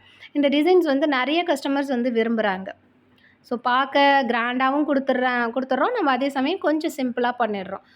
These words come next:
So, அதனாலவே நல்லா இருந்துச்சு இந்த டிசைன்ஸு. அதையுமே கஸ்டமர் அவங்க இதே தான் கேட்டுருந்தாங்க. இப்ப ஸ்டோன் வந்து வ-, ஒட்ட போறோம் நம்ப. அ, க்ளூ வச்சுட்டு, நான் சொல்லியிருந்தேன் இல்லைங்களா, சாரி கலர்ல வந்து ஸ்டோன் வந்து ஒட்டுறேன் நானு.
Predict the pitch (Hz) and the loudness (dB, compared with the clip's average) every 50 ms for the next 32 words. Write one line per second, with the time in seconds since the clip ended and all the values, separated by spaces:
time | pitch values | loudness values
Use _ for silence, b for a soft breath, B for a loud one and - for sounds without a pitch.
0 | b b b _ 269 254 240 233 240 247 247 247 247 240 233 233 240 254 247 226 | b b b _ 2 2 2 2 2 0 0 0 2 0 0 2 0 0 0 0
1 | 202 196 196 196 196 190 185 185 185 185 180 - - 196 190 185 180 175 180 175 | -2 -2 -4 -4 -6 -6 -6 -8 -10 -12 -14 -14 -16 -14 -12 -12 -12 -12 -12 -12
2 | 190 190 190 190 185 - 302 392 B B B B B B _ 226 226 254 262 254 | -10 -10 -10 -10 -8 -8 -8 -8 B B B B B B _ -2 2 2 2 2
3 | 254 269 277 - 247 233 - 262 254 254 240 233 226 226 220 220 214 220 220 226 | 2 0 0 0 -2 -2 -2 -2 -2 0 0 0 -2 -2 -2 -2 -2 -2 -2 -2
4 | 226 220 - 214 208 220 208 202 196 196 190 190 190 190 208 262 339 - b b | -4 -4 -6 -6 -6 -6 -8 -8 -8 -10 -10 -12 -12 -12 -12 -12 -12 -14 b b
5 | b b _ _ _ _ _ _ _ _ _ _ _ _ _ _ _ _ _ _ | b b _ _ _ _ _ _ _ _ _ _ _ _ _ _ _ _ _ _
6 | _ _ _ _ _ 240 220 - 262 262 - 302 294 320 370 392 349 277 247 254 | _ _ _ _ _ -8 -4 -4 -4 -2 0 2 4 4 4 4 4 4 4 4
7 | 269 285 262 233 226 226 208 214 214 214 220 214 214 196 196 185 190 180 180 - | 4 4 4 4 2 2 2 0 -2 -4 -6 -2 -2 -2 -2 -2 -4 -6 -6 -8
8 | - - _ - 220 214 208 202 233 254 277 277 262 262 - 262 311 403 571 571 | -10 -10 _ -4 -4 -4 -2 0 0 2 2 2 2 0 -4 -4 -2 -2 -2 -2
9 | B B B B B B - 269 262 285 269 285 285 262 254 240 240 240 247 247 | B B B B B B -6 -2 0 2 2 4 4 4 2 2 2 0 0 0
10 | 247 - 269 269 294 330 339 339 294 269 269 262 269 269 262 254 254 311 359 - | 0 0 0 0 0 -2 0 2 2 4 4 4 4 2 2 2 0 -2 -2 -2
11 | - 262 226 214 214 196 196 196 202 202 185 185 - - 202 190 185 185 180 180 | -2 -2 -2 -2 -2 -4 -6 -6 -6 -8 -8 -10 -12 -14 -12 -10 -10 -12 -12 -14
12 | - | -18